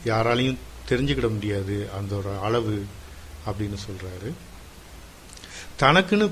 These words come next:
பேரு, உருவம் எதுவுமே இல்லாத ஒரு பெருஞ்சுடர், பெரிய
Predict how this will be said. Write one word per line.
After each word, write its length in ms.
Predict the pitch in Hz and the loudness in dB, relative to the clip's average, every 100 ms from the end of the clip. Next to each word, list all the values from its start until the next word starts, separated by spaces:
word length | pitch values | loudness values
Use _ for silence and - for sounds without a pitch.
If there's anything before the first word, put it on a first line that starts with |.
| - | 6
பேரு, 500 | 156 160 165 175 143 | 6 8 8 8 6
உருவம் 440 | 143 147 143 123 | 2 2 2 4
எதுவுமே 460 | 120 131 151 156 160 | 4 4 2 4 2
இல்லாத 420 | 139 123 131 135 | 2 2 4 4
ஒரு 200 | 123 113 - | 2 0 0
பெருஞ்சுடர், 600 | 117 139 160 123 113 104 - - - - - | 2 4 2 2 0 0 -4 -10 -4 -4 -2
பெரிய 460 | 110 127 135 107 | 0 4 6 4